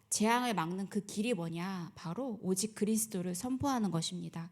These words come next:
그래서 영적 싸움 싸우라 말씀하셨잖아요. 그래서 이 나라를 두고도, 가정 가문을 두고도 우리가 영적인 싸움을 싸야겠습니다. 그래서 우리가 세상을 보면 사실 이게, 어, 낙심거리밖에 없어요.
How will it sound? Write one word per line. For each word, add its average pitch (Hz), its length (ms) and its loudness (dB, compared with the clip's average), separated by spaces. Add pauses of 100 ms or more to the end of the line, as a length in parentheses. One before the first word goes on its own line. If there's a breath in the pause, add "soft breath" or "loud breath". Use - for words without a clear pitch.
(160 loud breath)
그래서 - 180 -2
영적 196 360 4
싸움 247 300 2
싸우라 220 360 0
말씀하셨잖아요. 190 1040 -4 (360 loud breath)
그래서 - 160 -2
이 175 80 2
나라를 202 420 6
두고도, 180 420 -6
가정 196 360 2
가문을 190 500 6
두고도 202 520 0 (360 loud breath)
우리가 160 240 2
영적인 214 460 6
싸움을 214 400 4
싸야겠습니다. 175 1000 0 (360 loud breath)
그래서 196 520 -2 (260 loud breath)
우리가 180 220 2
세상을 381 540 4
보면 185 340 0
사실 226 720 0 (580 loud breath)
이게, 190 640 0
어, 170 380 -8 (160)
낙심거리밖에 277 760 0
없어요. 165 720 -6